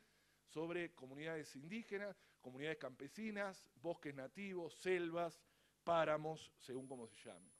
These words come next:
Y eso en América Latina y el consenso de los commodities está muy, muy relacionado con un mito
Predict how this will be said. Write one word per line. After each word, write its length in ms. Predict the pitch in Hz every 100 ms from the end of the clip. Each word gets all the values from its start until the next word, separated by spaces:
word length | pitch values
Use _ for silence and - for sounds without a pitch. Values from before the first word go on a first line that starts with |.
| _ - _
Y 100 | 240
eso 140 | 294 240
en 60 |
América 320 | 220 247 202
Latina 500 | 202 196 240 240 240 165
y 60 |
el 80 | 156
consenso 480 | 160 165 226 262 175
de 60 | 156
los 80 |
commodities 580 | 151 156 196 220 180 156
está 180 | - 185
muy, 420 | 185 220 233 220 - _ -
muy 180 | 202 226
relacionado 520 | 185 156 165 196 220
con 160 | 165
un 180 | 175 185
mito 440 | 202 220 214 226